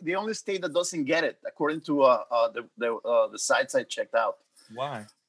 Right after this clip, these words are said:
Speaker 1: I don't know, bro. I don't know. It's all, all states except for Hawaii, you know? But, uh, we'll, we're gonna give it a go. We're gonna give it a go right now.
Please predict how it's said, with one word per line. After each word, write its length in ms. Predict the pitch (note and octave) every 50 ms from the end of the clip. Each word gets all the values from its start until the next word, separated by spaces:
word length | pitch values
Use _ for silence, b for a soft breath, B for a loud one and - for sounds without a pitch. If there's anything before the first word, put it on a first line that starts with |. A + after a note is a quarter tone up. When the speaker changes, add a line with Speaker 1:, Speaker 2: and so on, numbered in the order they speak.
| _ _ _ _ _ _ _ - _ _ _ _ _ -
Speaker 1:
I 140 | A2+ D3 E3
don't 100 | F3+ F3
know, 220 | F3 G#3 A3+ F#3+
bro. 260 | B2+ B2 B2 C3+ C3+ C3+ -
I 80 | B2+
don't 140 | D#3 F3+ F3+
know. 140 | E3+ F3 E3
It's 120 | D3 -
all, 240 | F3+ F3 G3+ G#3+ - -
all 160 | E3+ G3+ A3
states 320 | - - G#3 G#3 G3+ D#3+
except 280 | - - - G3+ F#3 -
for 160 | G3+ F3 - _ _ _ _ _ -
Hawaii, 440 | D#3+ D3 C#3 D3 D#3 D3+ C3+ G#2+ F2 - _ _ _
you 100 | B2+ B2+
know? 220 | C3 B2+ C3+ D3+ -
But, 220 | - B2 A#2+ - -
uh, 200 | C3 B2 - - - _ _ _ _ _ _ _ -
we'll, 180 | C#3+ G3+ A#3 G3+
we're 120 | G#3 A#3
gonna 180 | B3+ C#4 C#4 C4
give 140 | B3+ C4
it 60 | C4+ C4
a 160 | A#3 A3+ A3+ A3+ A3+ G3+
go. 280 | A#3 B3+ A3+ E3+ - -
We're 100 | B2 D#3 F#3+
gonna 140 | A#3 A#3 A#3
give 120 | A3 A3+
it 60 | A3+ G#3+
a 40 |
go 140 | F#3 G#3 F#3+
right 180 | E3 D#3+ D3+ C#3+
now. 200 | C3+ B2 A2